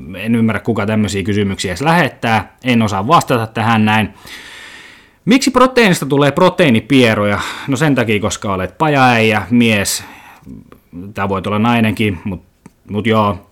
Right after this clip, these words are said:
sen takia, koska olet pajaäijä. Ikimuistoisin jakso kautta hetki P J P C:n tarunhohtoisessa historiassa.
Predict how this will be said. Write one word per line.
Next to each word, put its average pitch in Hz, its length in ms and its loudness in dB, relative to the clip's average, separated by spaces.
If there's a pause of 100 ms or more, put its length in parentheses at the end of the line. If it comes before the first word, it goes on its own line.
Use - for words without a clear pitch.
sen 110 200 -2
takia, 98 300 -2
koska 85 340 -10
olet 82 180 -16
pajaäijä. 139 640 4 (1300)
Ikimuistoisin 190 760 4
jakso 175 480 2
kautta 120 380 0
hetki 131 680 2
P - 40 2
J 135 300 6
P 123 100 -2 (160)
C:n 107 460 0
tarunhohtoisessa 117 1000 0
historiassa. 98 1400 0